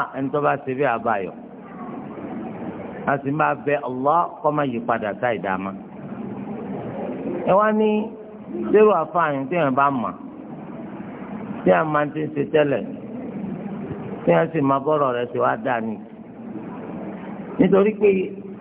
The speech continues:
ọ̀rọ̀ rẹ̀ ti pọ̀ lẹ́nu àwọn èèyàn tí wọ́n ti máa lólógùn. Àmọ́ ọ̀pọ̀lọpọ̀ ọmọ kó ti túbá kò ṣe má. Ṣé a lè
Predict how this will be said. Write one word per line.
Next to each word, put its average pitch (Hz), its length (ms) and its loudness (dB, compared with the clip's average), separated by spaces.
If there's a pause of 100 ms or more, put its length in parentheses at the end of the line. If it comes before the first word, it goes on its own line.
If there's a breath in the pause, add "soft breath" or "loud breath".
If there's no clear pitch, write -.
(140)
ọ̀rọ̀ 160 400 6
rẹ̀ 160 140 2
ti 165 200 -6
pọ̀ 135 240 4
lẹ́nu 147 280 4
àwọn 120 240 4
èèyàn 104 240 -4 (1400)
tí - 140 4
wọ́n 156 200 6
ti 156 120 -4
máa 131 200 4
lólógùn. 147 540 2 (1800)
Àmọ́ 160 380 4 (200)
ọ̀pọ̀lọpọ̀ 156 600 0
ọmọ 123 180 0
kó 151 140 2
ti 151 160 -4
túbá 156 360 0
kò 135 160 -4
ṣe 120 180 -6
má. 120 140 2 (2750)
Ṣé 214 200 8 (1080)
a 160 160 2
lè 147 220 0